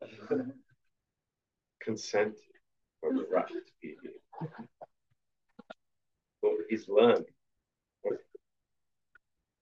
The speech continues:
<laughs>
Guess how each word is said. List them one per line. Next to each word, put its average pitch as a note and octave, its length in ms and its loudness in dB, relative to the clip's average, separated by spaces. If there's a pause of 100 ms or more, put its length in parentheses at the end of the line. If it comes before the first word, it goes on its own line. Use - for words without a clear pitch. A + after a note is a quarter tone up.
(2500)
<laughs> - 480 4